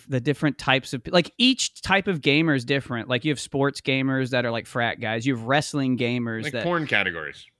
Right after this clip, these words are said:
Speaker 1: Yeah, it's the exact same shit.
Speaker 2: Yeah,
Speaker 1: But,
Speaker 2: 'cause they're
Speaker 1: you know,
Speaker 2: all fucking creepy weirdos.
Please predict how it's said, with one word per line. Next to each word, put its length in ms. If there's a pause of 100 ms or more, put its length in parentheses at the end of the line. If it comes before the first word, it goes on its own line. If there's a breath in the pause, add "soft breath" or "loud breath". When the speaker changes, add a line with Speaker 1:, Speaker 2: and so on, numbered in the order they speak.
(480)
Speaker 1:
Yeah, 520
it's 200
the 100
exact 380
same 260
shit. 420
Speaker 2:
Yeah, 180
Speaker 1:
But, 140
Speaker 2:
'cause 120
they're 100
Speaker 1:
you 60
know, 80
Speaker 2:
all 100
fucking 320
creepy 280
weirdos. 520